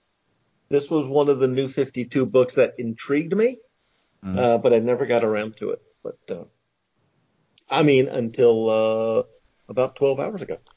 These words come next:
Speaker 2: Okay, but so you, you know what we're looking at? Wink,
Speaker 1: I
Speaker 2: wink,
Speaker 1: do.
Speaker 2: nudge, nudge. <laughs> Say no more, say no more.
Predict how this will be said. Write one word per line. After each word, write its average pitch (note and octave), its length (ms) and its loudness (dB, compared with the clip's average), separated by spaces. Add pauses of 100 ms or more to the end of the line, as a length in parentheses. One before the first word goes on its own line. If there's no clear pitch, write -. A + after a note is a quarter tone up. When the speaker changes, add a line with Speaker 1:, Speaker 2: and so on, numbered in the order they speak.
(2750)
Speaker 2:
Okay, A2+ 300 0 (220)
but A#2+ 160 0
so A#2+ 120 -4
you, A2 640 -2
you A#2+ 80 -2
know A#2 120 2
what A#2 160 -2
we're G#2+ 80 -2
looking A2 200 -4
at? A#2 160 -6 (1400)
Wink, G#2 220 -4
Speaker 1:
I - 60 -8
Speaker 2:
wink, G#2 180 -2
Speaker 1:
do. A2 80 -6
Speaker 2:
nudge, G2+ 180 -8
nudge. G#2+ 260 -10 (540)
<laughs> - 540 -16 (260)
Say - 160 -4
no A2 80 2
more, G#2+ 180 0
say G#2 180 -4
no G2+ 80 -6
more. G2 180 -8